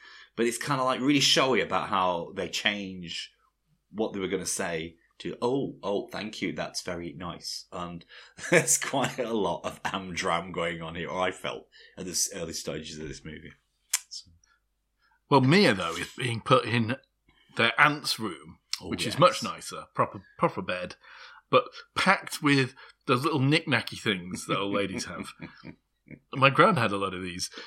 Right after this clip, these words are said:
Speaker 2: Hummel figurines.
Speaker 1: Pincushions.
Speaker 2: You know Hum-, Hummel figurines, little porcelain.
Speaker 1: I think old grans had those, didn't they?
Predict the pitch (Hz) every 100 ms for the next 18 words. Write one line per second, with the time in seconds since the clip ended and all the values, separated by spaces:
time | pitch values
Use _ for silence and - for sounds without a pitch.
0 | - - - - 180 175 147 - 147 131
1 | 143 123 90 80 - 175 151 107 - 87
2 | 80 - - - _ _ _ _ _ _
3 | _ _ _ - - 156 139 165 160 135
4 | 156 156 156 143 143 165 151 - 117 -
5 | 143 139 131 120 120 113 _ - - -
6 | 98 104 98 76 76 85 73 80 87 92
7 | 107 107 151